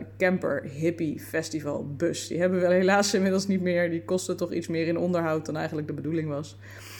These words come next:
Maar in dat busje heeft een hele tijd de eerste gehaakte deken gelegen. Superleuk. Nou,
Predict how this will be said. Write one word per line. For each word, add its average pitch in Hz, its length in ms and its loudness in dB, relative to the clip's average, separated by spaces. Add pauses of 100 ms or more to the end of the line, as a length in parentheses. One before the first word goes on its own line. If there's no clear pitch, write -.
(200)
Maar 240 100 0
in 220 100 6
dat 208 160 6
busje 208 260 4
heeft 180 180 6
een 175 80 0
hele 170 220 4
tijd 147 420 0
de 156 120 0
eerste 160 400 -2
gehaakte 139 640 -6
deken 156 440 -2
gelegen. - 540 -8
Superleuk. - 560 -8 (500)
Nou, 160 160 -4